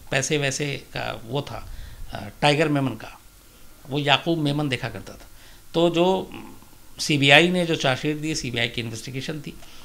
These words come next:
उसमें ये था कि याकूब मेमन को इन सब पूरी साजिश की जानकारी थी और इसीलिए मौत की सज़ा दी गई। हालांकि इसमें बड़े कंट्रोवर्सी बाद में भी रहे कि याकूब मेमन को जब पकड़ा गया था,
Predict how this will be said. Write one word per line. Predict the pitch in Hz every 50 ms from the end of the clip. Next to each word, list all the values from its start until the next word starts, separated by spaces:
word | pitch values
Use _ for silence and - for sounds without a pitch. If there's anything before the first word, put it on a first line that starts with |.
| - - - - - -
उसमें | - - - 185 185
ये | 185 180 185
था | 185 185 175
कि | 170 175 175 165
याकूब | 151 135 - - 160 165
मेमन | 160 151 147 151 165 156
को | 147 - 165
इन | 160 147 139 135
सब | 131 - 143 139 - -
पूरी | - 139 131 135
साजिश | - - 117 120 135 147 -
की | - 147
जानकारी | 123 120 107 104 101 - 107 113 131 143
थी | 143 - 208 220 214 - - - - - - - -
और | - - 151
इसीलिए | 147 151 - 190 180 175 170 170 170 - - -
मौत | - 117 113 110 113 127 135 139 139 -
की | - 131
सज़ा | - 131 127 131
दी | 127 123 120
गई। | 123 151 175 - - - - - - - - - - - - - - -
हालांकि | - 160 165 175 170 165 170
इसमें | 165 170 175 170
बड़े | 160 170 170 170
कंट्रोवर्सी | 175 165 156 151 160 151 151 - -
बाद | 151 143 139 143 147
में | 151 156
भी | 147 151
रहे | 147 147 147 151
कि | 147 147 147 131
याकूब | 120 - - 151 147
मेमन | 139 135 131 139 147 147
को | 135 - 139
जब | 135 135 - -
पकड़ा | - - - 147 151
गया | 139 127 117 110
था, | - 139 135 - -